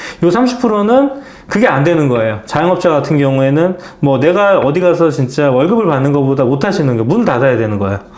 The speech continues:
삼십 프로는. 사십 프로가 보통 많이 들어가고요. 이 상위 삼십 프로가 되어야지만 기본적으로 그 업에서 그래도 내가 좀, "아, 방구 좀 끼지. 내가 이쪽에서 좀 하지." 이런 정도의 레벨이 되시는 분이죠.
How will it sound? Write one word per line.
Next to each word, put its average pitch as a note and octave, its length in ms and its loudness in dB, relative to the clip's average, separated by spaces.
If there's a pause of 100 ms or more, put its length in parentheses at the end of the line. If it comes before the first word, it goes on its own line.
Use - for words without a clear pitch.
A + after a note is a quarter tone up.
(260)
삼십 F3+ 280 -2
프로는. C3 520 -2
사십 - 440 -4
프로가 A3+ 240 2
보통 C#3+ 260 -2
많이 A2+ 320 0
들어가고요. A2 640 -2 (280)
이 F#3+ 300 0
상위 D#4 400 2
삼십 C#4+ 320 0
프로가 B3 300 0
되어야지만 C#3 1080 0 (420)
기본적으로 F3+ 680 0
그 E3+ 160 0
업에서 C#3+ 540 0
그래도 C3+ 600 -2
내가 A#2+ 300 0
좀, B2 280 -4
"아, G#2+ 180 -6
방구 A2+ 260 0
좀 A#2+ 100 0
끼지. E3 480 -2
내가 A2 180 -2
이쪽에서 A#2 300 -2
좀 A2 140 0
하지." C#3+ 480 -2 (440)
이런 G3 420 0
정도의 D3+ 580 0
레벨이 C#3 360 0
되시는 G#2+ 400 -2
분이죠. G2+ 420 -2